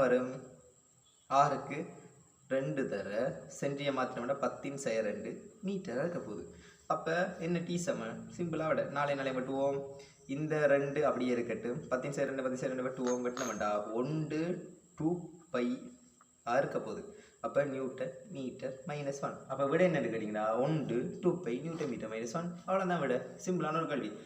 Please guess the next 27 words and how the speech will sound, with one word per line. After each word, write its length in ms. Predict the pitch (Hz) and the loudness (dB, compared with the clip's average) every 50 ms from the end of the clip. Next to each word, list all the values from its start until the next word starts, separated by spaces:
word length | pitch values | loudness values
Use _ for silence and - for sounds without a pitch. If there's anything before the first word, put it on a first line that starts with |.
| - - - | -16 -8 2
இதுக்கு 200 | - 170 165 170 | 2 4 4 4
அங்க 180 | 160 156 - 170 | 2 2 2 4
தெரிய 140 | 165 180 190 | 6 6 6
வேண்டியது, 280 | 180 156 131 131 139 143 | 6 6 4 4 4 4
இந்த 100 | 139 - - 123 | 2 2 4 6
பரப்பிழுவுன்றது 1040 | 120 120 143 - - - - 190 180 190 180 165 139 120 - 98 95 90 92 95 98 107 123 - - - - - - - - 123 | 8 8 8 6 4 2 4 6 8 10 10 8 8 6 2 0 -2 -2 -4 -6 -4 -4 -4 -4 -4 -8 -12 -16 -18 -6 0 4
ஓரலகு 640 | 131 143 151 156 156 156 151 151 151 151 - 180 190 226 - - - 131 131 | 6 6 6 6 6 6 6 4 4 2 4 4 6 6 6 4 2 -2 -2
நீளத்தின் 840 | 143 139 143 147 151 147 147 143 147 - - - 175 180 220 285 - - - - | -2 -2 -2 -2 2 4 4 4 4 0 -2 0 2 2 2 0 -4 -6 -2 2
தொடு 200 | 147 156 160 196 202 185 | 4 6 6 8 8 8
மேற்பரப்பின், 880 | 175 165 143 - - - 143 135 139 131 - - - - - 196 - - - - - 120 | 6 6 4 2 4 6 10 10 10 10 8 2 -2 0 0 0 0 0 -4 -2 4 6
அதான் 300 | 131 139 156 175 175 160 | 8 8 8 8 6 4
முக்கியம், 280 | 151 143 - - 120 107 - | 2 0 0 -2 -2 0 2
தொடு 240 | 151 151 156 156 175 175 147 | 4 4 6 6 4 4 4
மேற்பரப்பு. 640 | 135 131 123 - - - 123 113 - - - - 143 139 - 135 147 | 2 0 -2 -2 0 2 2 2 2 2 -2 -2 -2 -2 0 0 0
இந்த 140 | 156 165 160 165 151 | 2 4 4 4 2
விஷயம் 180 | - - 143 147 | 2 0 0 0
தான் 80 | 156 | 0
முக்கியம். 200 | 143 120 123 135 | 0 2 2 2
இதுல 100 | 135 139 139 | 2 2 2
எத்தனை 180 | - 185 180 165 | 2 2 2 4
தொடு 140 | 160 147 151 156 | 4 4 4 2
மேற்பரப்பு 320 | 151 - - 143 135 135 | 2 2 2 2 2 2
இருக்குன்னா, 260 | 135 139 143 - - - - - - - - - | 2 2 0 0 0 -2 -4 -12 -16 -18 0 4
வளையத்தை 280 | 135 139 156 156 165 151 | 4 6 6 6 4 4
வச்சோன்னா 280 | 151 147 - 160 165 180 165 147 | 2 2 2 2 2 4 2 2
வெளியே 240 | 147 151 156 160 156 147 | 4 6 6 8 8 8
ஒரு 100 | 147 | 8